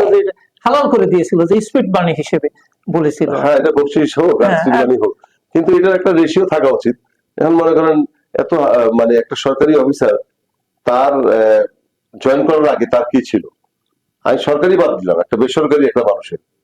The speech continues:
Speaker 2: আমার সম্পদ কতটুকু আছে সেইটা আমার ডিক্লেয়ার থাকা উচিত, প্রতি বছর ডিক্লেয়ার করা উচিত। হ্যাঁ, আমার এই, এই, আহ, এই সম্পদটা আছে,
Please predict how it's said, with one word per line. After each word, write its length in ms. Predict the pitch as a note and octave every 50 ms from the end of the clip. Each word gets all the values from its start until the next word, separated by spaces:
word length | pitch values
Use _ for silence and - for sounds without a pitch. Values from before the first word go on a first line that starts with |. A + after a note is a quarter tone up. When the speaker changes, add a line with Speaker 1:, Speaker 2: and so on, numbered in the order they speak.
| _ _ _ - -
Speaker 2:
আমার 240 | - A#2 A#2+ C3+ D3+
সম্পদ 300 | D3+ - D3 D3 D3+ E3+
কতটুকু 460 | E3+ - D#3+ - C#3+ D3 D3 C#3 D3+
আছে 340 | - - - - G#2+ B2+ - - _ _ _ _ _ _ _ _ _ _ _ _ _
সেইটা 600 | _ - - C3 C3 - D3+ D#3 F3 F#3+ - - - - _ - - - -
আমার 260 | A2 A2 A#2+ C3 B2+
ডিক্লেয়ার 340 | C3+ C3 C3 C3+ D3 C#3+ C#3+
থাকা 180 | C3 A2+ A2 G#2
উচিত, 260 | F#2 - - D#2 - _ _ _ _ _ _ _ _ _ _ _
প্রতি 220 | - C3 B2 E3
বছর 220 | D3+ D3 - E3 D#3
ডিক্লেয়ার 320 | C3 C3 - C#3 C#3 C3+
করা 100 | C3+ C#3
উচিত। 220 | C#3 - E3+ E3 -
হ্যাঁ, 180 | - - - G#2+
আমার 400 | G#2+ A2+ B2+ C#3+ - - - - - _ _ _ -
এই, 340 | - B2 B2 B2 A#2+ A#2 -
এই, 280 | B2+ B2+ A#2+ A#2+ A2+ G#2
আহ, 320 | A2 A2 G#2+ G#2+ G#2+ B2 C#3
এই 80 | C#3
সম্পদটা 440 | C3+ - A#2+ - - - - - -
আছে, 240 | E2 - - -